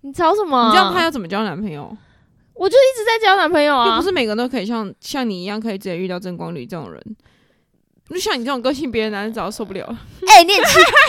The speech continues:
Speaker 1: <laughs> 他妈，我现在有点录不下去了。<laughs> 现在真的，有没有人想当我男朋友？报名，报名。我哪里不好？
Speaker 2: 你就很烦啊，很鲁啊。
Speaker 1: 我哪有？我很独立。哎，我远距离，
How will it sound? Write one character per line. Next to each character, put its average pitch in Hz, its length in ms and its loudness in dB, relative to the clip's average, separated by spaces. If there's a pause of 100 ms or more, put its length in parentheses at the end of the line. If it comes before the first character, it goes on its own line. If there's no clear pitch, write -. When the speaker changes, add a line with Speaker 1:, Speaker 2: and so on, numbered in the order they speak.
(160)
Speaker 1:
<laughs> - 460 -20
他 277 140 -8
妈， 262 420 2
我 226 80 2
现 269 80 -2
在 262 80 0
有 240 60 0
点 226 160 0
录 226 100 0
不 208 80 -2
下 202 240 0
去 190 260 -4
了。 240 80 0 (420)
<laughs> - 440 -12
现 302 140 0
在 302 40 2
真 262 220 -2
的， 254 120 -6
有 233 100 -6
没 247 60 -4
有 269 40 0
人 269 100 0
想 226 120 -6
当 220 80 -4
我 226 60 -4
男 208 140 -6
朋 226 100 -6
友？ 190 140 -2 (440)
报 240 160 2
名， 208 180 -6
报 202 140 -4
名。 190 160 -10 (560)
我 254 60 -4
哪 269 100 4
里 269 60 2
不 247 120 -4
好？ 220 300 -4 (800)
Speaker 2:
你 302 80 -12
就 392 180 -4
很 277 80 -8
烦 196 280 -6
啊， 202 120 -6
很 190 160 -8
鲁 170 200 -8
啊。 196 300 -10 (160)
Speaker 1:
我 214 80 -14
哪 233 200 0
有？ 233 320 0 (540)
我 392 80 -2
很 339 100 -2
独 254 180 4
立。 285 160 -2
哎， 262 160 0
我 254 140 4
远 285 140 0
距 269 120 -2
离， 240 260 -2